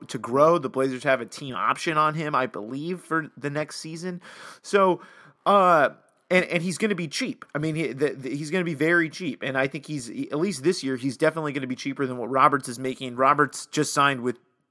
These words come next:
the Charlotte Hornets for the vet minimum. So, you know, they let him walk, and I think it's definitely an upgrade from Tim Frazier. As much as I like Tim Frazier, as much as, you know, he was a good locker room guy, I mean, he, he couldn't really score.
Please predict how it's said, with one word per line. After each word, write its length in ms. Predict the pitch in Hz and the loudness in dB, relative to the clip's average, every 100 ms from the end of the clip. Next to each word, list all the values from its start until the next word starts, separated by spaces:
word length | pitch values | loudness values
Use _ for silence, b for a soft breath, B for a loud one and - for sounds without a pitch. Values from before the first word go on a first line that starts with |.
| _ | _
the 200 | 135 123 | 2 2
Charlotte 360 | 117 147 139 117 | 2 4 4 2
Hornets 340 | 151 151 139 | -2 -2 -4
for 100 | - | -6
the 80 | 120 | -4
vet 240 | 117 - 120 | 2 2 0
minimum. 400 | 147 131 107 110 B B B | -8 -6 -10 -14 B B B
So, 400 | - 180 165 143 B B B | -2 4 4 4 B B B
you 100 | 185 | -2
know, 60 | 175 | 2
they 140 | 220 | 4
let 160 | 220 196 | 4 4
him 160 | 185 | 2
walk, 260 | 151 165 170 | 4 4 6
and 100 | 151 | 2
I 60 | |
think 140 | 151 156 | 0 -4
it's 100 | - | 2
definitely 320 | 165 160 151 | 2 2 -2
an 80 | 143 | 2
upgrade 380 | 143 - 151 143 | 0 2 -2 -2
from 100 | 127 | -6
Tim 220 | 170 147 | -4 -2
Frazier. 420 | 143 147 135 139 | 0 0 2 0
As 100 | 123 | 0
much 220 | 135 131 | -4 -6
as 100 | 123 | -4
I 100 | 127 | -2
like 300 | 120 139 156 | 0 0 0
Tim 200 | - 143 | -6 -6
Frazier, 460 | - 143 143 131 143 | -2 0 0 0 -2
as 100 | 127 | -2
much 240 | 135 131 | -4 -4
as, 180 | 139 113 | -6 -4
you 120 | 127 | -6
know, 240 | 131 117 117 | -4 -2 -4
he 420 | 90 123 127 147 | -2 -2 -2 -2
was 160 | 135 123 | -6 -4
a 40 | |
good 140 | 139 | -2
locker 320 | 135 143 147 143 | 2 4 4 2
room 200 | 135 127 | -4 2
guy, 340 | 131 131 123 | 4 4 2
I 100 | 110 | 0
mean, 220 | 131 131 | -2 -8
he, 100 | 123 | -8
he 240 | 123 127 123 | -10 -10 -6
couldn't 360 | - 147 127 | -2 -2 -2
really 240 | 143 131 123 | -4 -4 -4
score. 580 | - 139 131 131 127 | 0 2 6 6 4